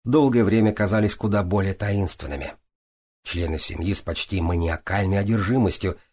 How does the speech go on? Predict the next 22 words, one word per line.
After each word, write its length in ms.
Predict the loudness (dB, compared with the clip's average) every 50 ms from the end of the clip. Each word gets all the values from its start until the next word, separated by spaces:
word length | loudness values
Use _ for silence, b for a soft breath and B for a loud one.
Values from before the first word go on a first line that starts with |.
| _ _ _ _
присваивали 640 | -2 0 0 0 -2 -2 0 0 0 0 -2 -2 -4
свою 320 | -4 -2 -2 -2 -2 -2
фамилию 480 | -4 -4 -4 -2 0 0 0 0 0 -2
учреждениям, 720 | -4 -4 -4 -4 -4 -2 0 2 2 4 4 4 4 B B B B _ _
связанным 520 | -4 0 2 2 2 4 2 2 2 2
с 100 | 0 0
науками 460 | 2 2 4 2 4 4 4 4 4
и 200 | 2 2 0 0
искусствами. 640 | 0 0 -4 -6 -6 -6 -4 -4 -4 -4 -4 -6 -8 -14 _ _ _ _ _ _ _ _ _ _ _ _ -2
Она 280 | 2 4 4 4 4 4
была 320 | 4 4 4 4 4 4
выбита 420 | 4 4 2 2 2 2 0 2
в 80 | 2 4
мраморе, 640 | 4 4 4 4 4 2 0 -2 -2 -6 -8 -14 -18 _ _ _ _ _ _ -10
выгравирована 840 | -6 -2 0 0 0 0 0 -2 -2 -2 -2 -2 -2 -4 -4 -6 -6
на 120 | -6 -6 -6
бронзовых 480 | -4 -2 -2 -2 -2 -2 -4 -4 -4
табличках 680 | -4 -4 -2 0 0 0 0 0 -2 -6 -10 -12 -12 -16 _ _ _ _ 0
и 100 | 2 4
выложена 500 | 4 4 4 4 2 2 2 2 2 2
витражным 580 | 2 0 -2 -2 -2 -2 -2 -2 -2 -4 -6
стеклом. 540 | -6 -8 -10 -10 -8 -8 -8 -8 -8 -10 -14